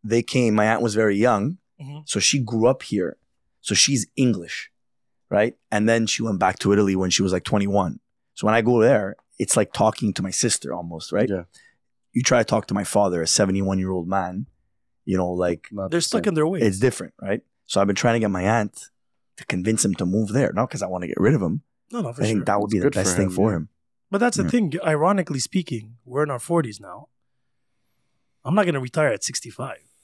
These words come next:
Speaker 2: I wanna retire when I'm still, you know, I can enjoy this part. When I say retire, it's really a work less type of thing or work from far.
Speaker 3: Well, yeah, that's, that's the goal, right? Th-, that's what it is.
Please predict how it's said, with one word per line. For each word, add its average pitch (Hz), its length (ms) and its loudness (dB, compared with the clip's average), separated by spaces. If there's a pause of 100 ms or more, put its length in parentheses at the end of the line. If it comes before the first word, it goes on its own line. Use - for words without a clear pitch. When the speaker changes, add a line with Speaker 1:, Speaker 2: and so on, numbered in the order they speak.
(160)
Speaker 2:
I - 40 -12
wanna 143 180 -2
retire 127 320 0
when 120 140 -6
I'm 107 120 -14
still, 117 540 -6 (240)
you 143 80 -8
know, 123 120 -4
I 113 60 -6
can 123 140 -6
enjoy 120 380 -2
this - 540 -14
part. 107 280 -8
When 143 120 -6
I 165 60 -2
say 175 160 0
retire, 127 360 0
it's - 180 -10
really 117 380 -6 (480)
a 135 60 -4
work 117 360 0
less 117 340 -4
type 175 220 -4
of 160 80 -4
thing 214 280 -6 (200)
or 120 160 -4
work 117 220 -6
from 110 160 -10
far. 135 360 -6 (1040)
Speaker 3:
Well, 113 200 4
yeah, 95 120 4
that's, 92 260 -4
that's - 260 -2
the 95 80 -4
goal, 92 240 0
right? 87 160 -10 (180)
Th-, 82 160 -8
that's 87 260 -4
what 85 120 -6
it 90 40 -6
is. 85 140 -8